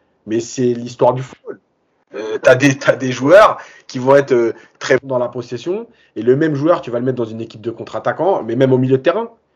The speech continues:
Et tu vas te dire, ah ouais, mais c'était lui qui était dans l'équipe, euh, bah ouais, c'était lui, ouais. Mais c'est, c'est juste qu'il parle pas le même football que les autres, et à ce moment-là, ça se correspond pas.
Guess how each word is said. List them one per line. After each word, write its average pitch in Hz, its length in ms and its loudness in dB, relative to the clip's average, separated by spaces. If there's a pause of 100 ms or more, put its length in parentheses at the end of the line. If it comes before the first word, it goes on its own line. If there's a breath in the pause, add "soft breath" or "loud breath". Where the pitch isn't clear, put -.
(180)
Et 104 80 -6
tu 107 120 -10
vas 117 120 2
te 113 40 -6
dire, 135 200 -2
ah 151 80 2
ouais, 180 100 2
mais 110 380 -6
c'était 131 260 -2
lui 240 180 0
qui 240 80 2
était 196 180 4
dans 190 100 2
l'équipe, 185 320 -2
euh, 175 560 0
bah - 180 -4
ouais, 185 180 4
c'était 127 280 2
lui, 143 160 0
ouais. 110 300 -2
Mais 104 100 -8
c'est, 110 180 -6
c'est 117 220 -4
juste 165 260 0
qu'il 196 140 -4
parle 170 160 4
pas 175 100 4
le 175 60 2
même 170 140 0
football 165 340 0
que 170 100 -2
les 151 160 0
autres, 220 160 2
et 165 40 6
à 143 40 2
ce 139 120 -6
moment-là, 151 260 0
ça 170 160 -8
se 135 60 -14
correspond 151 340 -4
pas. 208 160 -2